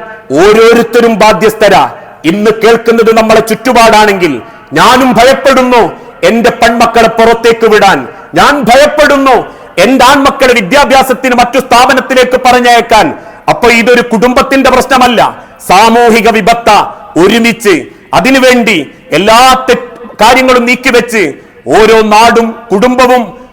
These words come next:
മത്സരിച്ചിറങ്ങിയിട്ടില്ലെങ്കിൽ ഇന്ന് നമുക്കാരെയും കുറ്റം പറയാൻ പറ്റാത്ത അതേ രീതി നാളെ നമ്മളെ പറ്റിയും നാട്ടുകാർ പറയും,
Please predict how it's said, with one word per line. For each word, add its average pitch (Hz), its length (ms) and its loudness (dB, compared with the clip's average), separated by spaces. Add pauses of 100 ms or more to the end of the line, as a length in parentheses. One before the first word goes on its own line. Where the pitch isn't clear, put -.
മത്സരിച്ചിറങ്ങിയിട്ടില്ലെങ്കിൽ 240 1600 -2 (360)
ഇന്ന് 202 220 -2
നമുക്കാരെയും 220 760 2
കുറ്റം 233 380 -2
പറയാൻ 220 280 2
പറ്റാത്ത 226 380 0
അതേ 226 320 2
രീതി 240 400 -2 (320)
നാളെ 208 280 2
നമ്മളെ 220 360 0
പറ്റിയും 208 460 -2
നാട്ടുകാർ 208 480 0
പറയും, 196 420 0